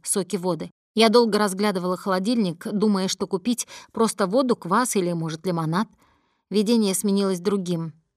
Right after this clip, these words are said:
Мы наткнулись на огромный колодец, достали полное ведро, и я пила, пила.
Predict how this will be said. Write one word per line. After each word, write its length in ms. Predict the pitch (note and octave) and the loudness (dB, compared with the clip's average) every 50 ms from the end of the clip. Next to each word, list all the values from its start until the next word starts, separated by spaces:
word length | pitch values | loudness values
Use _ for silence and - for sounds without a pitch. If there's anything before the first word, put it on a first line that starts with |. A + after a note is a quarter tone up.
| _ _ _ _ _ _ _ - - - _ | _ _ _ _ _ _ _ -20 -20 -12 _
Мы 280 | - G#3 A3 A#3 A3+ - - | 4 4 6 6 4 4 4
наткнулись 580 | G#3+ A3 G#3+ - - A#3 A3+ A3 G3 F#3+ - | 2 2 2 2 2 2 4 4 2 0 0
на 100 | G#3 F#3+ | 0 0
огромный 360 | G3 G3 G3 A3 G3 F#3+ F#3 | 0 0 0 0 0 0 -2
колодец, 540 | F3+ - G3 G3 G#3 A#3 B3 G#3+ G#3 - - | -2 0 0 2 2 2 2 0 -2 -4 -2
достали 420 | F#3 F#3 G3 F#3 - G#3 G3 F#3+ F#3 | -2 0 -2 0 0 -2 0 0 -2
полное 460 | F3+ - G#3 G3 F#3+ F#3 F3+ F3 E3+ | -2 0 0 0 0 0 0 0 0
ведро, 360 | F3+ F#3 F3+ G3+ A3+ A#3 A#3 | -2 -2 0 2 2 2 0
и 220 | - _ _ G#3 | -2 _ _ -4
я 460 | F#3 F#3 F#3 F#3 F3+ E3+ G3 G3 F#3 F3+ | -2 0 0 -2 -2 0 0 -2 -2 -2
пила, 500 | F3+ - G3 F#3 F#3 F#3+ G#3+ A3+ G#3+ F#3+ | -2 -4 -4 -2 0 0 0 0 0 -2
пила. 460 | F3+ G3 G3 G3 G#3 A3 G#3+ F#3+ | -2 -4 -2 0 0 2 0 0